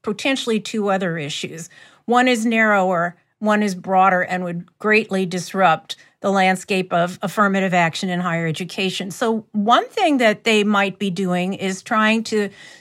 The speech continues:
say what does, what is required in the way of proof to show that race is necessary to achieve the goal of diversity. And did these institutions provide adequate evidence? This is something akin to what they did in Fisher.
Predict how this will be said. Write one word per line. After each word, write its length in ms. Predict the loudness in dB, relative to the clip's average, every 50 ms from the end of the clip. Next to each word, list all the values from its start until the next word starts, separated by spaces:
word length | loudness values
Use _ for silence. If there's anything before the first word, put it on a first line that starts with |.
| _
say 360 | -20 -12 -6 -2 0 2 2 0
what 480 | 0 -2 -2 2 4 4 4 4 2 _ _ -8
does, 420 | -2 0 2 4 4 2 2 0 -2 0
what 180 | 2 2 4
is 180 | 2 2 -2 -2
required 600 | -4 -4 -4 -4 -2 0 2 4 4 4 2 0
in 160 | 0 -2 -4
the 80 | -4 -4
way 240 | -2 -2 -2 -2 -2
of 240 | -2 -6 -8 _ -12
proof 560 | -4 0 0 0 0 -2 -6 -12 -18 -20 _ _ _ _ _ _ _ _ _ _ _
to 120 | -2 -2 -2
show 380 | 0 0 0 2 2 4 4
that 260 | 2 2 0 -2 -2
race 380 | 0 0 2 2 0 -2 -4 -6 -2
is 300 | 0 2 2 2 2 2
necessary 920 | 0 0 0 0 -2 -4 -8 -12 -10 -8 -8 -6 -6 -6 -8 -10 -12 -16 _ _ _ _ _ -10
to 160 | -4 0 2
achieve 460 | 2 2 0 -2 -2 0 0 2 2
the 80 | 0 -2
goal 340 | -2 0 0 0 0 0 0
of 100 | -2 -2
diversity. 760 | -4 -6 -6 -6 -4 -4 -6 -6 -8 -12 -14 -14 -16 -18 -20 _ _ _ _ -4
And 260 | 0 2 2 2 2
did 260 | 2 0 0 0 -2
these 260 | -2 -2 -2 0 0 -2
institutions 920 | -2 -4 -4 -4 -6 -8 -8 -6 -4 -2 -2 -2 -2 -2 -6 -6 -8 -10
provide 920 | -10 -8 -6 -6 -4 -4 -2 2 4 4 6 6 4 4 2 -2 -4 -4 -2
adequate 640 | 0 2 2 0 0 -2 -4 -4 -6 -6 -6 -6 _ 2
evidence? 540 | 4 4 4 4 2 0 -2 -6 -8 -8 -6
This 200 | -4 -4 -4 -4
is 160 | -8 -8 -4
something 380 | -2 0 0 0 0 -2 -2
akin 360 | -2 -4 -6 -4 -2 -2 0 0
to 100 | -2 -2
what 220 | -2 -2 -4 -2
they 120 | -2 -4 -2
did 240 | -2 0 -2 -2 -2
in 140 | -2 -4
Fisher. 560 | -6 -6 -4 -2 -2 -2 -4 -6 -10 -12 -14